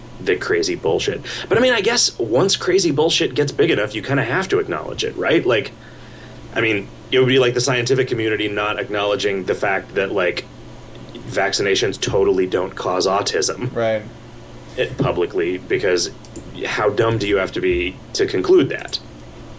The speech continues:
Speaker 1: Right? I mean, Jenny, Jenny McCarthy dumb. Um, yeah, so I don't think that, I don't think that this Bin Laden thing is actually gonna change much.
Speaker 2: No, everything I've read said that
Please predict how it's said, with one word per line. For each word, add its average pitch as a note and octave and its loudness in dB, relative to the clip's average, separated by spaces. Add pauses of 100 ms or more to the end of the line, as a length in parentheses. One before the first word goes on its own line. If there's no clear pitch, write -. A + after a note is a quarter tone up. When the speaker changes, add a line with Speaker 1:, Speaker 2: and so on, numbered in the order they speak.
(160)
Speaker 1:
Right? E2+ -2
I - -8
mean, D2 -6
Jenny, F#2+ 0
Jenny G2 0
McCarthy F#2+ 0
dumb. D#2+ -2 (2250)
Um, G2+ 0 (1800)
yeah, A3 2
so G#3+ 4
I G#3+ 2
don't C4 2
think G3 0
that, C3 2
I E3 2
don't F#3+ 2
think F#3 2
that F3+ 0
this C#3 2
Bin C3+ 2
Laden A#2 0
thing A#2 4
is G2 4
actually G#2 2
gonna G2 0
change D#3 0 (260)
much. F#3 2 (880)
Speaker 2:
No, D3+ 4
everything G3+ 4
I've E3 4
read C#3+ 4
said C#3 4
that C3+ 4